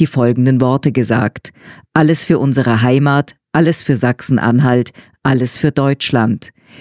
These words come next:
Diese Schlussformulierung wurde als verbotene Losung eingestuft.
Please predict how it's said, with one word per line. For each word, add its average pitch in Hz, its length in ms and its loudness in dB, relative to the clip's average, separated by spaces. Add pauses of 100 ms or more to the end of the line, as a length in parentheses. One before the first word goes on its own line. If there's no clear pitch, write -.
(220)
Diese 196 200 4
Schlussformulierung 131 1080 0
wurde 139 200 0
als 135 220 0
verbotene 131 580 0
Losung 143 460 2
eingestuft. 117 840 0